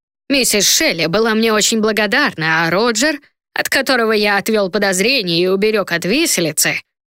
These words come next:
ну или, по крайней мере, от позорного заключения, так вовсе проникся едва ли не родственными чувствами. И от щедрот своих подарил мне старый дедовский карик и пару своих перчаток.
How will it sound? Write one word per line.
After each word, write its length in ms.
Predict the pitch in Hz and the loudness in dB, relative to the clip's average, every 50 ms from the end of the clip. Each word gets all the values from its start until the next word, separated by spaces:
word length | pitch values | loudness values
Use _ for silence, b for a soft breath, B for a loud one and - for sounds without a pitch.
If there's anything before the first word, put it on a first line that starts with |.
| _ _ _ _ _ - | _ _ _ _ _ -4
ну 180 | - - 311 | -2 0 0
или, 260 | 254 208 190 185 185 | 2 2 2 0 0
по 140 | 170 - 196 | 0 -2 -2
крайней 360 | 185 - 208 202 190 196 196 | -2 0 0 0 0 0 0
мере, 440 | 190 196 208 208 190 185 180 175 160 _ _ _ _ _ - | 0 0 0 2 2 0 0 -2 -4 _ _ _ _ _ -4
от 180 | - 247 - | -4 -4 -2
позорного 560 | - 240 226 190 220 139 156 160 165 160 165 170 | 0 0 0 0 0 -2 -2 -2 -2 0 0 0
заключения, 800 | 185 175 - 180 180 175 - - 247 262 269 285 294 302 302 294 _ _ _ _ _ _ _ _ _ - | 0 0 0 0 0 0 0 0 0 0 0 0 0 -2 -4 -4 _ _ _ _ _ _ _ _ _ -4
так 240 | - 294 262 - - | -2 -2 -2 -2 -2
вовсе 420 | 233 277 320 - - - - 180 | -2 0 0 0 0 0 0 0
проникся 560 | 165 190 190 190 185 202 247 254 - - - | 0 0 0 0 0 0 -2 -2 -2 -2 -2
едва 380 | 214 196 190 220 220 233 240 240 | 0 0 0 0 0 0 0 0
ли 100 | 233 214 | 0 0
не 180 | 208 214 226 226 | 0 0 0 0
родственными 540 | 226 220 220 - - 214 208 208 214 220 | 0 -2 -2 -2 -2 0 0 0 0 0
чувствами. 600 | 190 - - 180 156 - - 170 160 165 165 156 - _ _ _ _ _ _ _ _ _ _ _ _ _ _ - | 0 0 -2 -2 -4 -4 -4 -4 -4 -4 -4 -6 -6 _ _ _ _ _ _ _ _ _ _ _ _ _ _ -6
И 80 | - - | -2 0
от 240 | 269 254 220 190 | 0 0 0 0
щедрот 480 | - - - 214 196 202 233 233 196 - | 0 0 0 0 0 0 0 0 0 -2
своих 400 | - - 202 185 185 185 165 - | 0 0 0 0 0 0 -2 -4
подарил 480 | - 175 175 175 175 202 208 220 220 214 | -4 -2 -2 0 0 2 2 0 0 0
мне 180 | 208 208 208 | 0 0 0
старый 520 | 190 - - - 202 220 240 233 233 240 233 | 0 0 0 -2 -2 0 0 0 -2 -2 -2
дедовский 580 | 196 220 214 214 214 202 - - - 233 226 | -2 -2 -2 0 0 0 -2 0 0 -2 -4
карик 560 | 214 - 277 294 269 190 156 160 147 - - - _ _ _ _ _ _ _ _ _ _ _ _ _ _ _ _ - | -2 -2 -2 0 0 -2 -4 -6 -8 -8 -12 -20 _ _ _ _ _ _ _ _ _ _ _ _ _ _ _ _ -6
и 260 | - 254 294 302 285 | -2 -2 0 0 0
пару 380 | - 285 285 294 294 262 254 247 | -2 0 0 0 0 0 0 0
своих 420 | 226 - 240 240 233 220 190 - | 0 0 0 0 0 0 -2 -2
перчаток. 680 | - 208 196 185 - - - 156 139 - - - - - | -2 -2 -2 0 0 -2 -4 -4 -6 -8 -8 -10 -10 -12